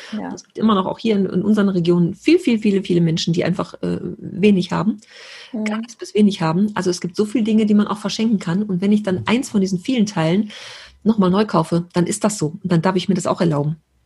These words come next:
Speaker 2: einfach das nochmal neu zu kaufen. Und andererseits, naja, wer sich mit dem Thema beschäftigt und irgendwie ja auch in meinen Dunstkreis gerät, der will ja auch was loswerden.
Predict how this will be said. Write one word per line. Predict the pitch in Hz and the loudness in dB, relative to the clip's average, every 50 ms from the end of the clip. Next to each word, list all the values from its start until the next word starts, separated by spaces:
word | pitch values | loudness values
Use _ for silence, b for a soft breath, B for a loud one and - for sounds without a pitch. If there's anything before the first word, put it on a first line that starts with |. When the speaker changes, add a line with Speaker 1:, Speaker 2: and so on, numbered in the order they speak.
| _ _ _ _ _ _ _ _ _ - - - | _ _ _ _ _ _ _ _ _ -20 -6 -2
Speaker 2:
einfach | - 185 175 180 190 | 0 0 2 2 0
das | 190 - 185 185 | 0 0 0 0
nochmal | - 175 180 170 | 2 2 4 4
neu | 165 170 185 175 | 4 4 2 2
zu | 180 170 | 0 -4
kaufen. | 165 - - 143 151 - 190 202 226 208 B B B B B B B B _ | -4 -2 -2 -2 0 0 0 0 0 -2 B B B B B B B B _
Und | - 175 170 - | -4 -2 0 0
andererseits, | - 160 180 190 202 196 214 214 220 214 - - - - _ _ _ _ _ _ _ _ _ _ _ _ _ | 0 0 2 2 2 2 2 0 0 -2 -6 -14 -16 -18 _ _ _ _ _ _ _ _ _ _ _ _ _
naja, | 180 196 214 214 208 202 | 0 2 4 4 4 4
wer | 208 | 2
sich | 208 214 208 | 0 2 0
mit | 202 185 | 0 0
dem | - 185 180 | 0 -2 -2
Thema | - 180 190 | 0 0 0
beschäftigt | 170 165 160 - 320 415 - - - 151 - - | 0 0 0 -2 -4 -4 -4 -4 -4 -4 -4 -6
und | 151 - - | -10 -6 0
irgendwie | - 285 339 269 226 208 202 | 2 2 4 4 2 2 2
ja | 185 208 - | 2 4 2
auch | - 202 | 2 0
in | - - 180 | 0 0 0
meinen | 175 160 156 156 | 2 2 2 0
Dunstkreis | - 247 359 359 - - - 156 143 - - | 0 -2 -4 -4 -6 -2 -2 0 0 0 0
gerät, | 185 202 180 170 156 180 208 208 - b b b b b b b b - | 0 0 2 2 0 0 -2 -4 -6 b b b b b b b b -2
der | 196 | 0
will | 208 233 | 2 4
ja | 220 - | 4 2
auch | - - | 2 0
was | - 165 | -4 -4
loswerden. | - 156 151 - - 156 151 160 156 151 | -2 -4 -4 -2 -2 -2 -2 -2 -4 -6